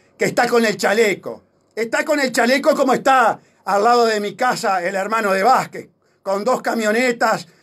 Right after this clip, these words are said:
con individuos, este, a guerra, con cámaras. Ustedes sí que están protegidos.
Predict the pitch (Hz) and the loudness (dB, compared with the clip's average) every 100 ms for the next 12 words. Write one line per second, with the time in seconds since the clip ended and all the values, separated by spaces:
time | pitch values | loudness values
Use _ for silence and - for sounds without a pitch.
0 | _ 208 214 202 208 233 233 190 - 175 | _ -2 0 0 0 4 4 4 -2 -16
1 | _ - 208 240 214 180 202 254 262 240 | _ -10 -6 -4 -4 -2 2 2 2 2
2 | 233 233 - _ - 185 196 247 269 254 | 0 -2 -4 _ -4 -4 -2 0 2 2
3 | 240 233 233 - _ _ _ - 160 277 | 2 2 0 -6 _ _ _ -14 -6 -2
4 | 294 233 294 262 - 233 226 302 180 233 | -2 -2 -4 -4 -2 0 0 0 -2 -4
5 | 226 180 147 | -2 0 -2